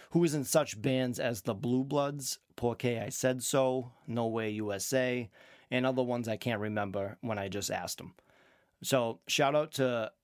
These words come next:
Paul and some internet people. People on the internet can help you sometimes without saying passive-aggressive shit.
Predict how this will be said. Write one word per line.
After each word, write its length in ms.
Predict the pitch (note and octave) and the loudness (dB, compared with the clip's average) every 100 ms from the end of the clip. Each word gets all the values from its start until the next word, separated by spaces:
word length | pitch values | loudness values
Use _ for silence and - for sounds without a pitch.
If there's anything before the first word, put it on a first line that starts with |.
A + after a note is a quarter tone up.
| _ _ _ _ - | _ _ _ _ 0
Paul 440 | B2 A#2+ C#3 D#3 | 2 4 2 0
and 420 | C3+ B2 A#2+ A#2+ B2 | 0 2 2 0 0
some 160 | C3 | 0
internet 360 | C#3+ D#3+ A2 F#2+ | 2 0 0 -4
people. 380 | G2 F#2 G2 F2+ - - - - - - _ _ _ | -8 -6 -6 -8 -18 -20 -20 -20 -20 -20 _ _ _
People 240 | A#2+ A#2+ | -6 0
on 120 | C3+ C3+ | 2 2
the 60 | |
internet 320 | D3 D3+ D#3 | 2 2 0
can 100 | C#3 | 0
help 160 | C3 F#3 | 0 0
you 60 | B2+ | -2
sometimes 480 | A2+ G2 G#2+ G2+ | -4 -2 -4 -4
without 240 | A2+ G#2+ A2 | -2 -2 0
saying 220 | A#2+ A2 | -4 -2
passive-aggressive 720 | A#2 A2+ B2 A#2 B2 A#2 A#2+ | -2 -2 -2 0 0 -2 -4
shit. 300 | - D#3+ D#3+ | -4 -4 -6